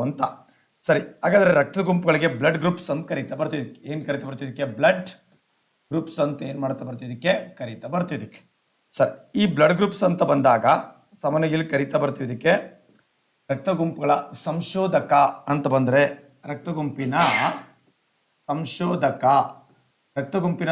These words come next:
ಸಂಶೋಧಕ ಅಂತ ಬಂದ್ರೆ ಕರಿತಾ ಬರ್ತಿದ್ದಕ್ಕೆ ಕಾರ್ಲ್ ಲ್ಯಾಂಡ್ ಸ್ಟಿನ್ನರ್ ಅಂತ ಕರಿತೀವಿ ಇದಕ್ಕೆ. ಯಾರದಕ್ಕೆ? ಕಾರ್ಲ್, ಕಾರ್ಲ್ ಲ್ಯಾಂಡ್, ಕಾರ್ಲ್ ಲ್ಯಾಂಡ್ ಸ್ಟಿನ್ನರ್,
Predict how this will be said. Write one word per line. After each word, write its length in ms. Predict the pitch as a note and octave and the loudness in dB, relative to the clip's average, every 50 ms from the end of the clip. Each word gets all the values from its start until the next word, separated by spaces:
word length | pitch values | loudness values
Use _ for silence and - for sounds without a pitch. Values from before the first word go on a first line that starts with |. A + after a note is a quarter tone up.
| E3 - - | -2 0 -2
ಸಂಶೋಧಕ 480 | D3 C#3+ C#3 - F3+ F3 E3+ D#3+ - D#3 C#3+ - - - | -2 -2 -2 -2 0 0 0 2 2 2 2 2 0 -6
ಅಂತ 100 | C#3 C#3 - B2+ | -10 -8 -6 -6
ಬಂದ್ರೆ 240 | B2+ C#3 F3 F3+ D#3+ - - - - | -2 2 4 4 4 2 -2 -8 -10
ಕರಿತಾ 200 | - D3 D#3+ F3 E3 | -8 -8 -6 -4 -6
ಬರ್ತಿದ್ದಕ್ಕೆ 360 | C#3+ - D3+ D3 - - C3+ - - - - | -6 -4 -4 -4 -4 -6 -12 -14 -16 -6 0
ಕಾರ್ಲ್ 320 | E3 E3+ F#3 G#3 A#3+ D4+ - - - - D#3+ | 2 4 6 4 4 2 -6 -4 -2 2 2
ಲ್ಯಾಂಡ್ 280 | D#3 D#3+ E3 F3+ F3+ F3 F3 | 4 4 2 2 0 -4 -6
ಸ್ಟಿನ್ನರ್ 460 | - - - D3 C#3+ D#3 D#3 D#3 C#3+ C3+ | -8 -12 -12 -10 -6 -2 -2 0 0 0
ಅಂತ 140 | B2 C3 B2+ - | -2 -2 -4 0
ಕರಿತೀವಿ 280 | A3+ G#3+ G#3+ - F3+ C#3 | 2 2 2 2 0 -4
ಇದಕ್ಕೆ. 240 | A#2+ B2 - D3 C#3 B2 - - - - _ _ _ _ _ _ _ | -4 -6 -2 0 0 0 -2 -6 -14 -20 _ _ _ _ _ _ _
ಯಾರದಕ್ಕೆ? 380 | C#3+ D3 D3 D3 - - F3 E3+ C#3 A#2 B2+ D#3+ G#3+ G#3 - - _ _ _ - | -4 -2 -2 -4 0 2 2 2 4 4 2 2 0 -2 -14 -20 _ _ _ 4
ಕಾರ್ಲ್, 360 | C#3+ C#3+ E3 F#3+ G3 F#3+ D#3+ C3 B2 C3 D#3 - - C#4 - - _ _ _ _ _ _ _ _ _ _ _ _ _ _ _ _ _ _ _ _ _ _ _ C#3+ | 6 6 6 6 4 4 4 4 4 2 0 -2 -8 -14 -16 -20 _ _ _ _ _ _ _ _ _ _ _ _ _ _ _ _ _ _ _ _ _ _ _ 4
ಕಾರ್ಲ್ 320 | D3 D3+ E3 E3 F3 F3+ - - - - D3+ D3+ D3 D3 | 6 6 6 4 2 -2 -2 -4 -8 -6 -4 0 2 4
ಲ್ಯಾಂಡ್, 360 | D3 D3+ E3 E3+ F#3 F#3 F3 - - - _ _ _ _ _ _ _ _ _ _ _ _ _ _ _ _ _ _ _ _ _ _ _ _ _ _ _ | 4 4 4 4 2 0 -2 -4 -6 -16 _ _ _ _ _ _ _ _ _ _ _ _ _ _ _ _ _ _ _ _ _ _ _ _ _ _ _
ಕಾರ್ಲ್ 360 | C#3 C#3 C#3+ D#3 D#3+ D#3+ D#3+ D3 - - D3 D3+ | 4 6 6 6 4 2 -4 -6 -4 -4 -2 2
ಲ್ಯಾಂಡ್ 320 | D3+ D3+ D#3+ E3+ F3 E3+ C#3 - - | 2 2 2 2 0 -2 -2 -6 -8
ಸ್ಟಿನ್ನರ್, 680 | - - - D3 C#3 C#3 C#3 C3 C3 C#3 D3+ D3 C3 | -12 -10 -6 -4 -2 -2 -2 0 0 2 2 2 0